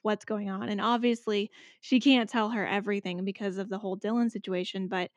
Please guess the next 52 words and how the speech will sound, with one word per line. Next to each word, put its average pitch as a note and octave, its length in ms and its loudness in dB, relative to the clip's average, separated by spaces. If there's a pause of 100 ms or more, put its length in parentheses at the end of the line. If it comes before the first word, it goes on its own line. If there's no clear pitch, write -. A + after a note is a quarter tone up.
(320)
she - 240 2
does A#3+ 320 4
say, A#3 280 2
you G#3+ 140 2
know, E3+ 320 -4
"College G#3+ 400 0
is A#3 80 -2
stressing G#3+ 360 -2
me A3 160 2
out. G3+ 200 2
Like, F3+ 180 -2
this - 180 0
is G3+ 300 -2 (440)
not, G3 320 -4
I G#3+ 80 2
don't A#3 180 4
feel A#3 380 4
right E3 280 0
about F3+ 300 -2
all F3+ 260 -2
of F3 40 -4
this. F3 180 -4
I F3 100 -4
feel G3+ 260 -2
bad. F3 280 -4
I E3+ 100 -4
feel F#3+ 220 -2
aimless," F3+ 560 -4
and F3+ 340 -8
yada, F3+ 260 -4
yada. F#3+ 340 -2 (600)
And, A#3+ 420 4 (640)
you C4 180 0
know, G#3+ 320 2 (100)
and C4 160 8
then C#4+ 140 8
even C#4 260 4
later, B3+ 320 6
Brenda A#3+ 360 4
talks A3+ 260 -4
to A#3 120 0
Kelly C4 320 2
about, G3+ 380 0 (120)
you A3+ 120 4
know, G3+ 120 2
what G#3 200 0
she A3+ 160 -2
should G#3 200 -2
do G#3 140 4
about G#3 280 2
Dylan A3 320 2
because G3+ 380 -2